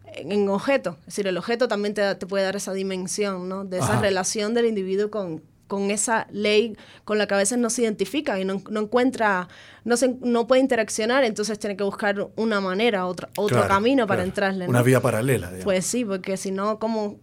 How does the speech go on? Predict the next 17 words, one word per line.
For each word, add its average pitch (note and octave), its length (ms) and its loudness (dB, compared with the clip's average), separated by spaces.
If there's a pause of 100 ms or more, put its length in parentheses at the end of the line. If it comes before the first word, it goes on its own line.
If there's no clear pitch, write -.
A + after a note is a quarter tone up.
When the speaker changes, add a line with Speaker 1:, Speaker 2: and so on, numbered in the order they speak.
(140)
Speaker 1:
cómo A#3+ 340 2
yo, G#3+ 580 2
eh, G3+ 300 0
resuelvo G#3+ 460 -2
llegar G3+ 260 0
a G#3 60 0
mis G3+ 160 -4
intereses, F#3+ 500 -4
¿no? F#3+ 60 -6
Speaker 2:
Exacto. A3 240 -2
Speaker 1:
Como G3+ 160 -2
individuo. F#3 460 -2 (600)
Entonces, C#4 300 4
bueno, C#4 260 6
pues A3+ 140 6
la A#3 140 6
primera, D4 580 2